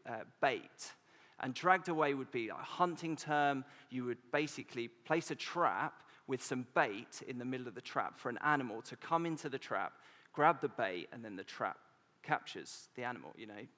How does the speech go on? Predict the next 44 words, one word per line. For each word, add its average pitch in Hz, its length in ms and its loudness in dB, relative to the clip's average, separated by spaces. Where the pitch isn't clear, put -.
sure - 220 -6
you've 104 200 -6
all 117 220 -6
seen 139 260 2
it 127 60 -4
in 120 80 -8
films 160 520 4
or 120 120 2
telly 143 320 4
or 120 100 0
read 127 180 0
it 123 40 0
in 110 80 -4
books, - 460 -8
you 123 60 -6
know, 110 120 -4
that 101 160 -6
sort 110 180 -6
of 113 80 -6
thing, 139 180 -2
if - 160 -10
not 104 200 -10
done 101 180 -6
it 69 140 -10
yourself. 113 360 -12
Um, 104 420 -4
I 98 100 -6
haven't. - 500 -10
Um, 117 500 -2
but 147 160 6
this, 165 160 2
there's 151 240 6
this 156 240 -2
idea 156 340 6
of 135 300 -4
bait. - 540 -4
So - 140 -2
to 139 140 -4
the 151 100 4
animal, 180 380 8
the 135 100 -2
bait 147 500 6
looks 127 300 -8
really, 131 680 4